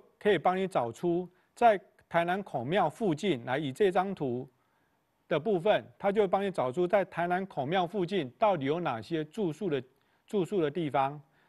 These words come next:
甚至目前大家有在这些小图上可以看到，它有标这一间一千九百九十九，就代表他住一晚只要一九九九就可以搞定了。所以你可以透过 Google 的搜寻，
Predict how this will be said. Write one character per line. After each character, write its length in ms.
甚 300
至 300
目 200
前 320
大 340
家 80
有 160
在 140
这 120
些 140
小 240
图 140
上 180
可 60
以 60
看 220
到， 160
它 120
有 140
标 380
这 140
一 40
间 380
一 120
千 200
九 160
百 160
九 140
十 140
九， 200
就 140
代 180
表 240
他 160
住 240
一 80
晚 220
只 100
要 300
一 120
九 200
九 200
九 200
就 100
可 100
以 60
搞 240
定 240
了。 140
所 140
以 80
你 140
可 100
以 120
透 260
过 340
Google 380
的 120
搜 240
寻， 320